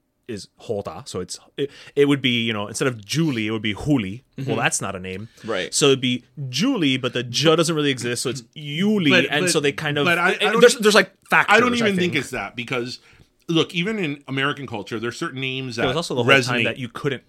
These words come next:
Speaker 1: have an American quote unquote name
Speaker 3: But
Speaker 1: in
Speaker 3: there's
Speaker 1: Cuba.
Speaker 3: certain names that resonate at certain times. Like, I remember a couple of years ago,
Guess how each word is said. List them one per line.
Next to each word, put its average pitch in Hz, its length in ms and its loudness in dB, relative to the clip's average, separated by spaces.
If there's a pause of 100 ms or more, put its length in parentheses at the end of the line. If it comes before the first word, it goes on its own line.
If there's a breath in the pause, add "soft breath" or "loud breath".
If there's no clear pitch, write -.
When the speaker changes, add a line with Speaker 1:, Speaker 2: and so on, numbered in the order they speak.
(120)
Speaker 1:
have - 260 -2
an 117 60 -8
American 110 540 -4
quote 110 160 -6
unquote 104 180 -10
name 113 160 -6
Speaker 3:
But 170 120 4
Speaker 1:
in - 20 -4
Speaker 3:
there's 175 160 6
Speaker 1:
Cuba. - 60 -6
Speaker 3:
certain 214 220 4
names 175 420 0
that 143 100 2
resonate 127 420 0
at 101 80 -10
certain 113 180 -6
times. 110 240 -6
Like, 123 120 -4
I - 20 -2
remember 165 240 -4
a 165 60 -8
couple 139 200 -6
of 120 60 -6
years 139 240 -4
ago, 101 300 -4